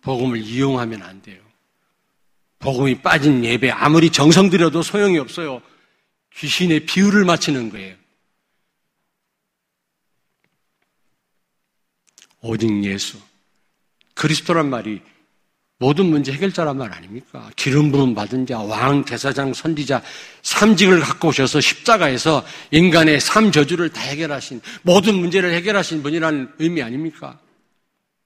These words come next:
이 그리스도 언약 잡고 하나님께 오직 그리스도를 높이는 예배 드리기를 바랍니다.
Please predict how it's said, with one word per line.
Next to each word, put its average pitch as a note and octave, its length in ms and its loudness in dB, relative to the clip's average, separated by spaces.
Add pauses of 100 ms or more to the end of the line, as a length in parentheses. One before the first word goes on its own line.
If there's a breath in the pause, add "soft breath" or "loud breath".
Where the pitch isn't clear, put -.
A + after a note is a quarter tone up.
(120)
이 A2+ 40 -20
그리스도 D#3 480 -10
언약 C#3+ 300 -6
잡고 C3 220 -12
하나님께 D3 580 -6 (240 loud breath)
오직 F#3 580 -2
그리스도를 F#3 360 -2
높이는 E3 400 2
예배 D3 220 2
드리기를 C3+ 360 4
바랍니다. C3+ 680 2